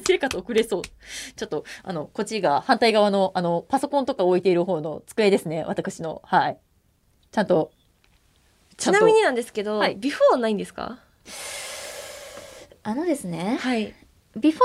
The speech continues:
Speaker 1: ォーも、まあ、撮ろうかなと思ったんですけど、
Speaker 2: うん。
Speaker 1: まあ、正直に言います。もうおまけ配信ですしね。
Speaker 2: うん。うん。
Speaker 1: あの、ほぼゴミ屋敷みたいになっちゃって、見た目が。
Speaker 2: <laughs> もう。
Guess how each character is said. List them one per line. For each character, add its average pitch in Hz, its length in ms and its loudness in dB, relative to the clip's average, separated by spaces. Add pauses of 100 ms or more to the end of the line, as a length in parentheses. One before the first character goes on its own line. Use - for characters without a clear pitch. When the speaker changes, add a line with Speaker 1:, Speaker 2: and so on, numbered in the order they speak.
Speaker 1:
ォ 196 240 4
ー 185 80 -4
も、 190 340 2 (540)
ま 277 80 -2
あ、 269 140 -6
撮 254 140 -4
ろ 302 140 4
う 415 40 4
か 311 120 -2
な 269 120 -2
と 247 80 -6
思 220 160 0
っ 262 40 -6
た 247 140 -2
ん 196 40 0
で 180 80 -2
す 269 60 0
け 320 80 2
ど、 330 60 4
Speaker 2:
う 285 280 4
ん。 185 60 -4 (1500)
Speaker 1:
ま 330 100 -2
あ、 359 40 2
正 359 180 6
直 440 220 4
に 440 60 6
言 233 80 2
い 220 40 0
ま 294 120 2
す。 262 100 -2
も 202 160 2
う - 20 2
お 170 40 2
ま 202 140 2
け 277 100 0
配 320 180 2
信 269 120 0
で 190 80 0
す 180 120 -4
し 170 140 -10
ね。 190 200 -4
Speaker 2:
う 269 40 -10
ん。 302 140 -10
う - 40 -12
ん。 214 40 -8
Speaker 1:
あ 202 60 0
の、 185 100 -4
ほ 370 180 2
ぼ 320 100 4
ゴ 196 160 2
ミ 247 120 6
屋 480 80 4
敷 453 200 2
み 330 80 6
た 208 100 10
い 202 40 8
に - 80 8
な - 60 -2
っ - 20 -2
ち - 100 6
ゃ - 20 8
っ 254 40 2
て、 285 100 8
見 254 120 6
た 330 100 4
目 269 140 10
が。 247 140 6
Speaker 2:
<laughs> - 20 6
も 233 40 6
う。 247 120 8